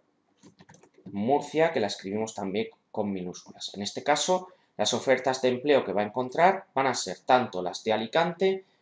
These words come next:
como las de Murcia. Es decir, va a encontrar, va a buscar aquellos tweets en los que aparezcan las palabras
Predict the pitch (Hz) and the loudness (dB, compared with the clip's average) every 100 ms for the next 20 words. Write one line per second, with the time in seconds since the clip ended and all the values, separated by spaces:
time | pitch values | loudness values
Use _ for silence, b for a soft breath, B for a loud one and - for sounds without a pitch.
0 | b - 143 156 151 127 - 110 95 85 | b 2 4 6 6 4 2 -6 -6 -10
1 | - - - - 87 90 85 113 113 120 | -12 -20 -14 -12 -10 -6 -2 -2 -2 -4
2 | - 92 - - 120 131 - 98 95 110 | -4 -6 -6 2 4 4 -2 -4 -2 -2
3 | 110 - 151 175 190 - 113 107 - 104 | -4 -6 -2 -2 -2 -4 -4 -4 -4 -2
4 | 101 117 120 - 101 98 98 - 95 87 | 0 0 -2 -2 0 0 -4 -4 -2 0
5 | 87 - b | -4 -8 b